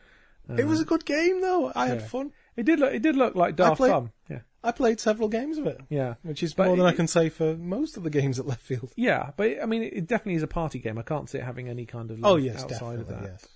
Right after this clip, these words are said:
Speaker 2: Yeah.
Speaker 1: That did
Speaker 2: Um,
Speaker 1: go good as a four-player, actually.
Speaker 2: Hmm?
Speaker 1: It would have gone good as a four-player.
Speaker 2: Think it might get a bit chaotic?
Speaker 1: Well, that's the point.
Speaker 2: Okay. Okay, fair enough.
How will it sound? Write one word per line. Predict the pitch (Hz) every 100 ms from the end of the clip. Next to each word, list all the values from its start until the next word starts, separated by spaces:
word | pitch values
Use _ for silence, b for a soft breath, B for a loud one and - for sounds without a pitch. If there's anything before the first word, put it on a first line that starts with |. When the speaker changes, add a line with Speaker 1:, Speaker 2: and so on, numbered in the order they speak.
| _ _
Speaker 2:
Yeah. | 135 107 - - _ b b b
Speaker 1:
That | 127 160
did | 190
Speaker 2:
Um, |
Speaker 1:
go | 156 170
good | 127 131 120
as | 110 -
a |
four-player, | - 160 233 - 123 104
actually. | 110 - - _ _ _
Speaker 2:
Hmm? | 147 202 - - -
Speaker 1:
It |
would | 143 139
have |
gone | 131 120
good | 117 113
as | 110
a | 113
four-player. | - 165 - 101 101
Speaker 2:
Think | 202
it | 214
might | 196
get | 190
a |
bit | 180 190
chaotic? | 190 190 196 262 269 _ _ _
Speaker 1:
Well, | 127 127
that's | 101 -
the | -
point. | 143 294 143 _
Speaker 2:
Okay. | 160 - - 104 _ _ _ _ _ _ 180
Okay, | - 226
fair | 185 160
enough. | 190 220